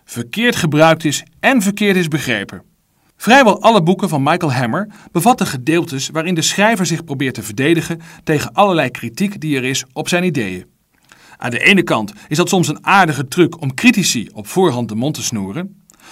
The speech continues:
Maar het is ook waar wat Hammer in het bewuste interview betoogde. Namelijk dat er veel misverstanden bestaan over business reengineering en dat er ook buitengewoon veel fouten mee zijn gemaakt. "Veel mensen denken, volgens Hammer, dat reengineering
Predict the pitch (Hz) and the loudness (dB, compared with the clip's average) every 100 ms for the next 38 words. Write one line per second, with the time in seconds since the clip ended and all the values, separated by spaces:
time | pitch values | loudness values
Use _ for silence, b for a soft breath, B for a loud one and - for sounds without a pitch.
0 | B - 196 240 226 214 226 185 147 196 | B 0 2 4 2 0 0 0 4 6
1 | 220 220 170 139 180 180 156 160 139 143 | 6 2 0 0 0 0 -2 -2 -2 0
2 | 165 160 160 156 135 147 131 127 95 95 | 0 0 -2 -4 -4 -4 -4 -6 -6 -10
3 | - - b b b - 214 247 185 180 | -18 -20 b b b 0 2 4 0 -2
4 | 120 98 180 208 175 185 - - 131 117 | -4 0 2 4 4 2 0 -2 -2 -4
5 | 107 - 123 147 185 B B - 156 147 | -6 -6 -6 -6 -8 B B -4 -2 0
6 | 135 185 165 131 151 135 131 139 135 127 | 2 2 0 -2 -2 -2 -2 -2 -2 -2
7 | 185 214 B B - 160 165 151 123 117 | -4 -8 B B -4 -2 0 -2 -4 0
8 | 160 196 170 151 156 160 - - 175 208 | 2 2 -2 -2 -2 -4 -8 -2 0 0
9 | 202 185 147 117 110 101 101 101 104 95 | 2 2 2 -2 -6 -6 -8 -8 -8 -8
10 | - - _ _ _ _ b b - 247 | -10 -20 _ _ _ _ b b -2 2
11 | 269 226 220 196 160 214 - 185 175 143 | 6 6 4 2 4 4 2 -2 -2 -4
12 | 127 127 127 190 214 B B - 160 147 | -4 -4 -4 -6 -8 B B -6 -2 0
13 | 233 185 147 143 170 170 180 | 2 2 0 2 2 0 -2